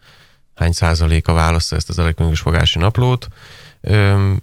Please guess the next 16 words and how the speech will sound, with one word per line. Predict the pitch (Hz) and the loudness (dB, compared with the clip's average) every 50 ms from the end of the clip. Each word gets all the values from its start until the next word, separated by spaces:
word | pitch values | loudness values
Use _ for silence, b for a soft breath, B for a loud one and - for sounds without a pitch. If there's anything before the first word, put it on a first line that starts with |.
| - - - | -6 -12 -10
vannak | - 104 101 95 87 85 85 82 - | -6 0 0 2 2 2 2 0 2
olyan | 87 82 78 78 | 2 2 2 2
egyesületek, | 82 80 82 82 80 - 76 80 - 82 - | 0 0 0 0 0 0 -2 -2 -4 -4 -4
ahol | 78 78 80 76 76 78 | -2 -2 -2 -2 -2 -2
ezt | - 113 - - - | -2 -4 -6 -8 -10
jobban | - - 170 160 139 127 120 117 113 107 - - _ | -8 -6 -4 -2 -2 -2 -2 -2 -2 -4 -6 -8 _
választják, | - 98 98 92 92 92 87 - - - 85 82 85 | -2 0 0 0 0 0 -2 -4 -2 -2 -2 0 0
vannak, | 87 82 80 80 76 - | 0 -2 0 -2 -2 -2
ahol | 78 78 76 78 | -2 -2 0 -2
kevésbé. | - 104 104 101 104 98 92 90 87 92 | 0 0 0 2 2 2 0 0 0 0
Évvégén | 87 87 85 - 82 78 78 80 78 78 80 80 78 78 | 2 2 2 2 0 0 0 0 -2 0 0 -2 -2 -2
tudjunk | - 82 80 80 80 80 80 | -2 -2 -2 0 -2 -2 0
erre | 80 78 78 80 | 0 0 0 0
pontos | 80 - 82 80 - 78 - | 0 -2 -2 -4 -2 -4 -4
számokat | - - 78 80 78 - 80 80 | -4 -2 -2 -2 -2 -2 -4 -2
mondani. | - 90 101 104 104 110 110 110 107 101 | 0 0 0 2 2 2 2 2 0 0